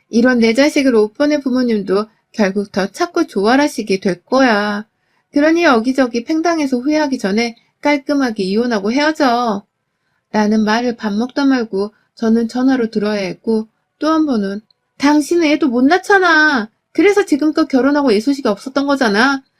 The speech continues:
근데 난 아니야. 이렇게 바로 오빠 아이를 가졌잖아.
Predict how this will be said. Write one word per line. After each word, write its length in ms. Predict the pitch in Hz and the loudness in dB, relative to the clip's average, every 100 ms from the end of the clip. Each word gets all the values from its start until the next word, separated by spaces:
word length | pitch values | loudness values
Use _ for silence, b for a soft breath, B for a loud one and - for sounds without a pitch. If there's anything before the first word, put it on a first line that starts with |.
| _ _ | _ _
근데 300 | 233 226 233 | 0 2 2
난 200 | 226 196 | 2 2
아니야. 540 | 190 240 233 220 214 b b | 2 2 2 0 -2 b b
이렇게 340 | 247 370 403 | 0 2 2
바로 280 | 381 277 277 | 2 4 4
오빠 300 | 214 - 330 | 2 2 4
아이를 200 | 311 262 | 4 2
가졌잖아. 1000 | - 262 311 - 359 302 269 262 196 | -2 -4 -2 0 2 2 2 0 -2